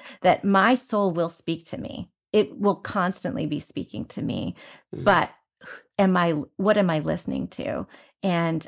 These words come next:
Speaker 1: um, when my soul speaks to me, am I going to discern when it's speaking truth or when it's speaking lies?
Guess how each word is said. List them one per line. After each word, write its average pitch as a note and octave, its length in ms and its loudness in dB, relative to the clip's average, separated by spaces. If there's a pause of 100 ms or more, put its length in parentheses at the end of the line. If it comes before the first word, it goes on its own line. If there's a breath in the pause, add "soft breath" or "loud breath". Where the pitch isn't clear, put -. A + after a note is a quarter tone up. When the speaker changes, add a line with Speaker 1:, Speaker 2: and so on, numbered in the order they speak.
Speaker 1:
um, E3+ 440 -4
when G#3 300 6
my A3 140 6
soul D3 260 -2
speaks - 360 -8
to D3+ 100 -6
me, - 320 -6 (340 soft breath)
am F#3 140 2
I E3+ 100 2
going F3 220 0
to E3+ 80 -6
discern D#3+ 680 -2 (240 soft breath)
when E3+ 520 0
it's F3 160 -6
speaking D#3 380 -4
truth C#4 480 -2
or E3+ 80 -4
when E3+ 160 -2
it's D#3+ 160 -6
speaking D#3 440 -6
lies? D#3 520 0